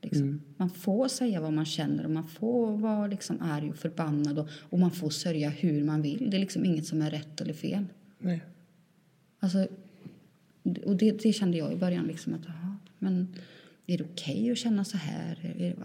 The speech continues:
Speaker 1: alla sör-, sörjer på olika sätt och det, så är det.
Speaker 2: Ja, och, och kollar man bara på statistiken från tjugohundratjugotvå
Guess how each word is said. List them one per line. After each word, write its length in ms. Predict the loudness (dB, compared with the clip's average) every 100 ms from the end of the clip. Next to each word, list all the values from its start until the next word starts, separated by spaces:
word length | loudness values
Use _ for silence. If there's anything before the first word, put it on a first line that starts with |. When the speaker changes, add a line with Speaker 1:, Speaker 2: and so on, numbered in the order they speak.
| -6 -4
Speaker 1:
alla 220 | -2 0
sör-, 300 | 0 -2 -4 -4
sörjer 320 | 0 0 0
på 120 | -2
olika 360 | -2 -4 -4 -6
sätt 360 | -6 -8 -6
och 60 | -4
det, 420 | -2 -2 -4 -8 -12 -20 _ _
så 180 | -8 -2
är 120 | -2
det. 140 | -2 -6 -10 -20 _ _ _ _ _ _ -14 -12 -12 -8
Speaker 2:
Ja, 100 | 4
och, 240 | 8 8 6
och 80 | 6
kollar 300 | 6 8 8
man 200 | 8 8
bara 120 | 6
på 140 | 4
statistiken 760 | 2 0 0 0 2 2 2 0
från 160 | 2 4
tjugohundratjugotvå 960 | 4 4 4 2 2 0 8 10